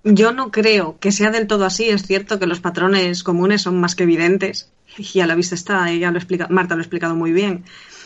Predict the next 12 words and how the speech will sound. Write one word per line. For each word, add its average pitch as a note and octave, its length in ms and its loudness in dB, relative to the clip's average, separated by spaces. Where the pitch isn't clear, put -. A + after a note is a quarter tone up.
Pero G#3 160 2
hay A3+ 400 0
un A3 200 -2
factor G#3+ 400 -4
determinante F#3 720 0
y F#3 100 -2
es G3 160 -4
que - 240 -12
los F#3 380 -2
hillbillies, G#3 760 0
los G3 220 -2
rednecks G3 720 -2